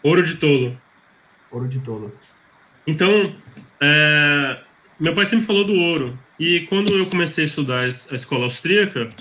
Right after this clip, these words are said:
Speaker 1: boa parte dos austríacos, antes do Bitcoin se popularizar, defendiam o ouro, até o, o próprio Fernando Urich, várias figuras aí,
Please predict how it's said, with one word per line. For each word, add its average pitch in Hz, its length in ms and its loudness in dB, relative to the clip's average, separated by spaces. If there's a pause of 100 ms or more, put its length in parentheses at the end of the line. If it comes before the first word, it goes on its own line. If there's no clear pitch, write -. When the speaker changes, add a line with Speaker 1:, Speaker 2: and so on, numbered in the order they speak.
(720)
Speaker 1:
boa 131 280 -2
parte 156 260 0
dos 139 140 0
austríacos, 151 440 -2
antes 151 220 -2
do 131 100 -6
Bitcoin 135 460 -2
se - 280 -6
popularizar, 131 600 -2
defendiam 143 500 0
o 123 80 0
ouro, 117 180 -2
até 139 160 -2
o, 143 240 0 (380)
o 127 80 -4
próprio 127 260 -2
Fernando 143 340 2
Urich, 131 720 4
várias 131 380 -2
figuras 131 380 -2
aí, 123 320 -2